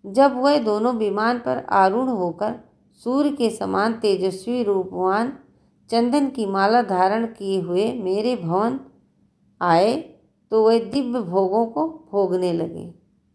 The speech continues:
दोस्तों, पहला अध्याय यहीं पर समाप्त होता है। दूसरे अध्याय के लिए अगला वीडियो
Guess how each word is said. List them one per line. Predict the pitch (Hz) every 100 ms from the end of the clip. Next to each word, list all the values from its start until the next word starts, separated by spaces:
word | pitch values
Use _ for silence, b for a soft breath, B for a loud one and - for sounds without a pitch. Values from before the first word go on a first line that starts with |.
| _ _ 220
दोस्तों, | 240 233 - 330 381 - _ _ _ _ _ _ _ _ _
पहला | 247 214 240 -
अध्याय | 190 170 185 196 240 - _ _ -
यहीं | 185 202 220
पर | 262 294
समाप्त | - 180 165 160 -
होता | 185 185 202
है। | 226 269 - _ _ _ _ _ _
दूसरे | 208 262 277 330
अध्याय | 330 190 190 196 190
के | 196
लिए | 180 180 254 - - _ _ _ _ _ _ -
अगला | 208 214 277
वीडियो | 240 196 170 190 269 330